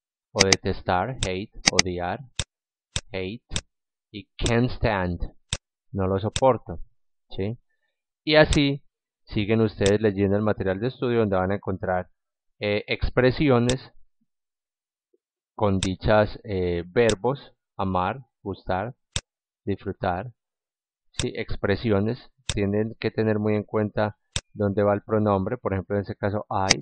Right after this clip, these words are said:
dónde va el verbo y dónde va el complemento. Por ejemplo aquí una negación, I, el pronombre yo,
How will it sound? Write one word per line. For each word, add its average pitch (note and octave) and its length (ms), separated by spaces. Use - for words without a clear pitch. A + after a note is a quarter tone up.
dónde G2 220
va G#2 100
el G#2 80
verbo G#2+ 420
y G#2 60
dónde F2+ 240
va F#2 100
el F2 80
complemento. G#2+ 680
Por F#2+ 140
ejemplo F#2 320
aquí G#2+ 480
una G#2+ 260
negación, F#2+ 600
I, G#2+ 540
el G2+ 120
pronombre F#2+ 600
yo, F#2+ 420